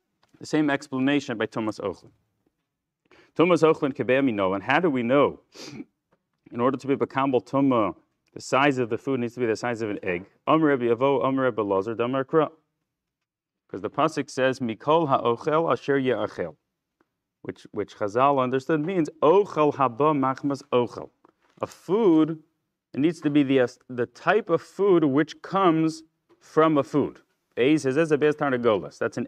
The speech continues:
egg which comes from a chicken, chicken's food. And it's food which came from food, so that's how they knew that it wasn't the kezayis. It was a food which comes from a food which,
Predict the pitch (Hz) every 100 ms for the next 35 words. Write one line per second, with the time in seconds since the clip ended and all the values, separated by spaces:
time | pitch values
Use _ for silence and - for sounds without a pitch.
0 | - 170 147 143 139 - 139 - 139 151
1 | 190 120 107 - 135 113 - 107 110 -
2 | _ _ _ _ _ _ _ _ _ 110
3 | 104 - - 165 160 120 - - 143 151
4 | 143 131 113 - 101 135 143 127 135 -
5 | 139 143 175 170 139 120 151 147 135 120
6 | - 101 95 95 92 117 175 226 - _
7 | _ _ _ _ _ _ 123 123 107 104
8 | - 170 208 190 147 135 - - 170 185
9 | 156 - 156 165 175 - 233 233 165 160
10 | 156